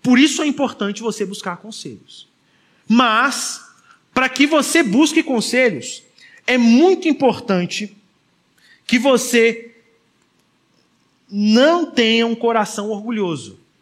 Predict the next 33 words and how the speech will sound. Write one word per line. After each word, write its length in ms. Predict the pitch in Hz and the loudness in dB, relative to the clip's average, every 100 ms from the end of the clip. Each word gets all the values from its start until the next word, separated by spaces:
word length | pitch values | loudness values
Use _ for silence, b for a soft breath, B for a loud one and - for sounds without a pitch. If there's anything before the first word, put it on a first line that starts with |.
| _ _ _ _ _ _ - B B | _ _ _ _ _ _ -20 B B
mas 220 | 226 240 | -4 -4
que 40 | |
você 300 | 269 269 311 | -4 -2 0
ouça 300 | 254 262 - | 2 2 -2
os 120 | 277 - | -8 -10
conselhos. 600 | 294 - 262 165 - - b b | -12 -10 -10 -10 -16 -20 b b
Porque 260 | 240 - 294 | -2 0 0
talvez 480 | 294 262 247 277 | 0 2 2 2
o 100 | 254 | 2
conselho 640 | 277 294 240 - 311 339 269 | 0 -2 -2 -2 0 0 0
da 100 | 254 | -2
pessoa 500 | 220 190 - 196 180 | -2 -4 0 0 0
que 120 | 185 | -6
você 320 | 175 - 175 | -8 -6 -6
tá 240 | 165 165 165 | -4 -4 -2
indo 480 | 269 262 160 - - b b | -2 -4 -6 -10 -20 b b
não 200 | 240 359 | 0 2
vai 140 | 359 | 2
ser 160 | 330 294 | 2 -2
o 60 | 302 | -2
que 100 | 294 | -2
você 260 | 320 285 | -2 -2
queria 240 | 285 269 320 | -4 -4 -4
ouvir, 420 | 226 190 226 - _ b b | -4 -6 -8 -16 _ b b
ou 160 | 226 285 | 0 2
vai 340 | 302 320 277 - | 2 2 0 0
contra 440 | 269 349 370 349 | 2 2 2 0
aquilo 280 | 302 277 294 | 0 0 0
que 80 | 294 | 0
você 260 | 294 285 | -2 -2
já 120 | 269 | -2
tá 140 | 269 294 | -2 -2
inclinado 1000 | 294 - 339 285 262 320 196 - - | -2 -2 0 2 2 0 -2 -8 -12